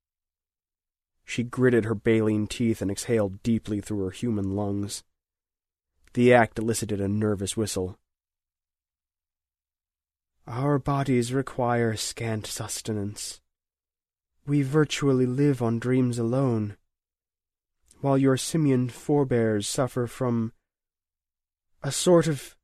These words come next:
psychic malnourishment. A lack of imagination, to put it bluntly. So willingly tethered to this corporeal plane,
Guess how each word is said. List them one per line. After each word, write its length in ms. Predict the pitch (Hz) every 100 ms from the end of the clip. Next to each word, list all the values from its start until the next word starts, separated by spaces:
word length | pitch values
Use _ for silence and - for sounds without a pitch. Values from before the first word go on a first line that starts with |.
| _ _
psychic 600 | - - 160 151 147 127
malnourishment. 1120 | - 131 120 113 113 110 104 - 95 90 - - _ _ _ _ _ _ _ _ _ _ _ _ _ _
A 80 | 139
lack 360 | 156 160 147
of 100 | 143
imagination, 960 | 135 131 123 117 113 113 107 - 98 87
to 100 | -
put 220 | - 110
it 140 | 98 -
bluntly. 500 | 95 85 92 87 - _ _ _ _ _ _ _ -
So 520 | - 160 151 135 131
willingly 580 | 131 151 156 143 127 120
tethered 580 | - - 135 123 104 85
to 80 | 107
this 180 | 113 -
corporeal 720 | - 123 - 147 135 113 101
plane, 580 | - 127 117 101 85